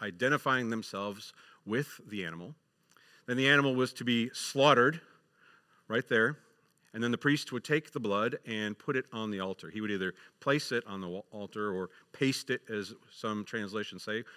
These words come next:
or in some cases would sprinkle the sides of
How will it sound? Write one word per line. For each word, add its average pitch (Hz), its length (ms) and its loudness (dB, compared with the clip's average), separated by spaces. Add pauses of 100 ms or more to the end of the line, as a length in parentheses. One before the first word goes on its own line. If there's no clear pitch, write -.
(140)
or 117 180 6
in 104 60 0
some 123 140 -2
cases 113 340 -2
would 104 140 -4
sprinkle 147 560 2 (320)
the 120 80 -2
sides 117 480 2
of 110 340 0